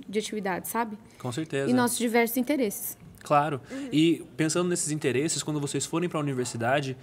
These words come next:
Speaker 2: vocês já tão pensando em algum clube, alguma organização que você queira fazer parte lá na, na universidade? Se tem, às vezes, uma ong parecida, ou se tem um emun, né,
Speaker 3: Sim.
Speaker 2: lá fora?
Speaker 3: Nossa, já pesquisei. Inclusive, foi um, uma das condições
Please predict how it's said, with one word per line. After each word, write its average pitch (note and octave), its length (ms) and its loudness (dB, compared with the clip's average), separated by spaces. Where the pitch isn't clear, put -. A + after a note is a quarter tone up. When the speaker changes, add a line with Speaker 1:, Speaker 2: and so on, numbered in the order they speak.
Speaker 2:
vocês D3+ 300 2
já D3 160 2
tão E3+ 180 0
pensando E3+ 560 0
em D3 80 0
algum B2+ 380 -2
clube, D3+ 400 0
alguma C#3+ 220 0
organização C#3+ 500 -2
que D3 60 -12
você C3+ 180 -4
queira B2+ 180 -4
fazer A#2 260 -4
parte B2 360 -6
lá A#2+ 220 -2
na, A#2+ 240 -4
na A2+ 80 -4
universidade? A#2 500 -4
Se - 160 -6
tem, B2+ 460 -2
às - 140 -4
vezes, A#2+ 140 -2
uma A#2+ 160 2
ong B2 180 -2
parecida, C#3 640 2
ou A#2+ 40 2
se - 120 -4
tem C3+ 260 2
um B2 140 2
emun, B2 500 2
né, B2+ 300 8
Speaker 3:
Sim. A#3 120 8
Speaker 2:
lá G#3 160 2
fora? B3+ 360 2
Speaker 3:
Nossa, A#3+ 120 -2
já C#4 300 6
pesquisei. C#4 840 2
Inclusive, E4+ 640 4
foi F4 280 4
um, G4 240 2
uma E4+ 180 0
das G#4+ 100 4
condições F#4+ 800 2